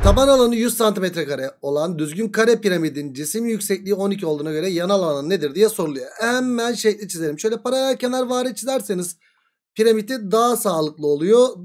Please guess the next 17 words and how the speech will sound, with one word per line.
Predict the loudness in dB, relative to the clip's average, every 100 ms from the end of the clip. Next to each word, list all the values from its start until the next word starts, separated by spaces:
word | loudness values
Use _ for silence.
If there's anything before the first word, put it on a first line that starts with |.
| -2
Daha | 0 2 0
hoş | 0 -6 -14
bir | -12
çizim | -10 -8 -8
oluyor. | -6 -2 -2 -2
Benimki | -8 -8 -8 -12
çok | -10 -10
hoş | -6
olmadı | -6 -4 -4
ama | -4
idare | -4 -2 -2 -2
ediverin. | -4 -6 -6 _ _ -20 _ -10
Şimdi | -6 -4 -2
taban | 0 2 2
alanı | 0 0
yüz | 0 -2 -2
ya. | -6